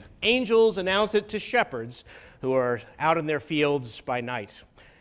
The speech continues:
The simplicity of the story makes it possible to retell in countless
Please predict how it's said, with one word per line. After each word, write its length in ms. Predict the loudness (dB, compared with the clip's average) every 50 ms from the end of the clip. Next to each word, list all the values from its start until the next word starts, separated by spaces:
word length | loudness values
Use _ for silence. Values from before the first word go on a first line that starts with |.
| -20 _ -18 -10
The 200 | -8 -8 -8 -8
simplicity 920 | -10 -12 -14 -14 -14 -8 -4 -4 -4 -2 -4 -8 -6 -6 -8 -6 -8 -8 -8
of 180 | -8 -8 -8
the 100 | -8 -8
story 500 | -10 -10 -4 -2 0 0 0 -2 -2 -4
makes 260 | -4 -4 -4 -4 -4 -6
it 100 | -10 -6
possible 460 | -4 -4 -4 -4 -4 -4 -4 -4 -4
to 120 | -4 -4
retell 600 | -6 -6 -6 -8 -8 -6 -2 0 0 0 0 0
in 100 | -2 -4
countless 800 | -6 -10 -6 -4 -2 -2 -2 -2 -4 -4 -2 -2 -6 -6 -6